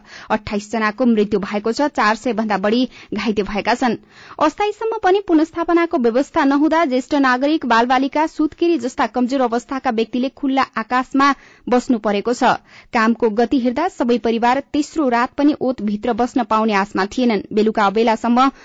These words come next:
दस प्रतिशत परिवार पनि टेन्टमा बस्न पाएनन्। बाँकीले पाल झुन्ड्याएर गुजारा चलाएका छन्। घाइते भएका र कति मिनटको आँधी हुरी थियो भन्ने विषयमा पत्र पत्रिकाहरूले फरक फरक खबर छापेका छन्। हुरी बतासबाट पीडित भएकाहरू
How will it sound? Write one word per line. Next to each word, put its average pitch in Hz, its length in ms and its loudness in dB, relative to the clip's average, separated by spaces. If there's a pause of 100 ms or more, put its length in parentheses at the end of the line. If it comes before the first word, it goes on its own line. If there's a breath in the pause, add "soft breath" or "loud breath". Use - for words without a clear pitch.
(140 loud breath)
दस 247 240 0
प्रतिशत 269 460 -6
परिवार 240 360 0
पनि 262 240 0
टेन्टमा 233 400 -4
बस्न 240 300 -2
पाएनन्। 262 420 2
बाँकीले 240 540 0
पाल 240 320 2
झुन्ड्याएर 226 600 2 (300 loud breath)
गुजारा 240 420 2
चलाएका 220 480 0
छन्। 247 240 0 (560 loud breath)
घाइते 277 400 0
भएका 330 520 0 (180)
र 311 340 4 (340 loud breath)
कति 392 200 2
मिनटको 349 540 4
आँधी 285 360 2
हुरी 262 320 2
थियो 349 200 0
भन्ने 240 280 0
विषयमा 285 340 2
पत्र 269 260 -2
पत्रिकाहरूले 262 600 -2
फरक 269 300 0
फरक 262 240 -2
खबर 220 300 0
छापेका 202 440 -2
छन्। 240 240 -2 (120)
हुरी 220 200 0
बतासबाट 214 600 -2
पीडित 226 340 -2
भएकाहरू 226 600 -2